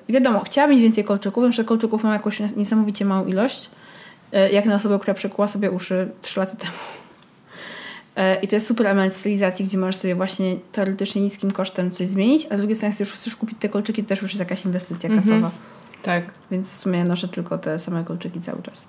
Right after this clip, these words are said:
Speaker 2: No, ale
Speaker 1: Problemy
Speaker 2: wiesz.
Speaker 1: pierwszego świata.
Speaker 2: No, ale też, mm, myślę, że to, co powiedziałaś, jest ważne o tych kolorach i że właśnie trendy się często zmieniają, więc, ym,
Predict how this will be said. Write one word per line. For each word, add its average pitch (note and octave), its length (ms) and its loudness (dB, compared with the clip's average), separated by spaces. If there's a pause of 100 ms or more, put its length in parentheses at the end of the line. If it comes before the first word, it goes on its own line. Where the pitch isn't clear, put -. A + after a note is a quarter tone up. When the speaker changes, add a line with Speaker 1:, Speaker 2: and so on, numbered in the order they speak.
(460)
Speaker 2:
No, C#4 160 -4
ale E4 280 -2
Speaker 1:
Problemy A3+ 240 6
Speaker 2:
wiesz. G#3 80 2
Speaker 1:
pierwszego G3 300 2
świata. F3 320 -4 (340)
Speaker 2:
No, C4 60 2
ale C4+ 280 6
też, - 500 -4
mm, A3 580 4
myślę, A3 240 -4
że G#3+ 140 -4
to, G#3+ 100 -10
co - 160 -8
powiedziałaś, F#3+ 420 0
jest F#3+ 120 -6
ważne F#3 340 2
o F3 60 -2
tych F3+ 220 -4
kolorach F#3 560 0
i F3+ 460 -2 (800)
że F3+ 760 4
właśnie F#3+ 300 2
trendy F#3 280 4
się F#3 260 4 (460)
często F#3 320 0
zmieniają, F3+ 720 4 (720)
więc, F3+ 720 2 (440)
ym, F3+ 380 2